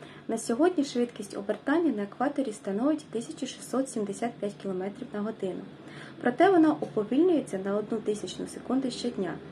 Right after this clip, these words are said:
Через це в нас кожні півтора року є високосний місяць, довший від звичайного на одну секунду. Мало хто про це знає. Отже, раніше Земля оберталася швидше, якщо їй лише шість тисяч років, як говорить Біблія,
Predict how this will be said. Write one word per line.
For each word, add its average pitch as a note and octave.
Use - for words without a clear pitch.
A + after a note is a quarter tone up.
Через A#3
це D#4+
в D#4
нас B3+
кожні A#3
півтора G3+
року C4
є G3+
високосний A3
місяць, F#3+
довший C4
від G#3+
звичайного A3
на F#3
одну F#3
секунду. G#3
Мало B3
хто F4
про F#4
це E4
знає. B3+
Отже, B3+
раніше D#4
Земля C4
оберталася D4
швидше, A#3
якщо B3
їй C#4
лише G#3+
шість -
тисяч -
років, E4+
як -
говорить G#3+
Біблія, -